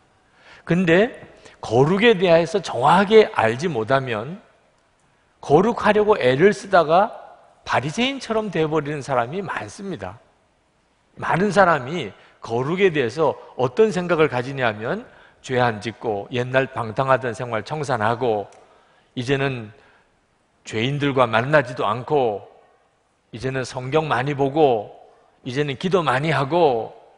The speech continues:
그런 게 거룩한 거라고 생각합니다. 만약에 여러분이 그런 수준에 머무르고 있다면 여러분은 점점점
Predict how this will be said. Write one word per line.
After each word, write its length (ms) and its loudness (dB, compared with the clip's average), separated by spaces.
그런 340 -4
게 340 -2
거룩한 540 -6
거라고 300 -6
생각합니다. 520 -16
만약에 440 2
여러분이 400 2
그런 380 2
수준에 520 -4
머무르고 560 0
있다면 640 -6
여러분은 540 -2
점점점 760 0